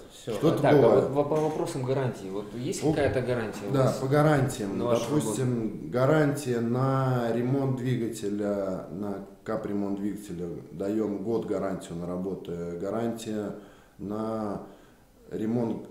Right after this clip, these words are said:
Speaker 2: э, Г Б Ц, это головки блока цилиндров, год, э, тоже. И, соответственно, в-, все остальные работы месяц гарантия.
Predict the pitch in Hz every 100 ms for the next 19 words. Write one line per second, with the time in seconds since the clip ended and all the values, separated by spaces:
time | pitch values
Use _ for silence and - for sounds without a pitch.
0 | - 95 104 101 113 110 107 143 139 123
1 | 104 107 110 104 101 95 104 104 - 104
2 | 107 101 101 95 104 101 - - 85 87
3 | 90 92 - 98 92 87 87 87 82 73
4 | - - _ _ _ - - - _ -
5 | 127 131 135 127 139 147 - 113 120 120
6 | 113 101 80 71 - - - - - 131
7 | 127 110 101 101 - 113 117 110 101 95
8 | 95 107 117 160 - 107 104 98 90 82
9 | 76 - - - - - - _ _ _
10 | 104 131 131 - - - - 95 120 127
11 | - 76